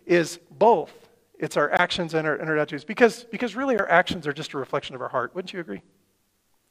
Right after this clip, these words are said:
I mean, think about financial giving. Don't you love to think about finances in church?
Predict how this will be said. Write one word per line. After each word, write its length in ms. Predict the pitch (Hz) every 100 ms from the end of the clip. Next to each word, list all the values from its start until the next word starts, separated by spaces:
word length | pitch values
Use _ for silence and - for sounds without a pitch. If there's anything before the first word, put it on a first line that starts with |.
| _ _ _
I 80 | -
mean, 80 | 196
think 180 | 214 202
about 220 | 180 175
financial 480 | - 151 151 - 135
giving. 320 | 151 123 110
Don't 200 | 277 -
you 60 | 180
love 180 | 175
to 60 | 170
think 160 | 180 175
about 180 | 156
finances 440 | 160 160 160 185 143
in 80 | 131
church? 400 | 156 175 -